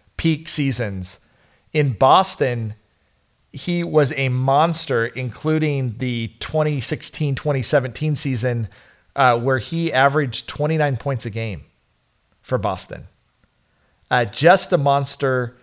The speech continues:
Injuries happen right when he's about ready to get his big payday. And, you know, in what I'm sure he feels was a moment of betrayal, uh, Boston moves on from him, and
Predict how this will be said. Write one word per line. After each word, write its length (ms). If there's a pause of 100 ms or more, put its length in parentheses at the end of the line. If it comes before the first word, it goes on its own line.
(280)
Injuries 500
happen 460
right 300
when 160
he's 200
about 260
ready 240
to 100
get 240
his 200
big 280
payday. 680 (640)
And, 640
you 140
know, 240
in 420 (100)
what 360
I'm 180
sure 220
he 180
feels 420
was 200
a 400
moment 500
of 220
betrayal, 800 (580)
uh, 440 (360)
Boston 840
moves 280
on 220
from 220
him, 440 (460)
and 640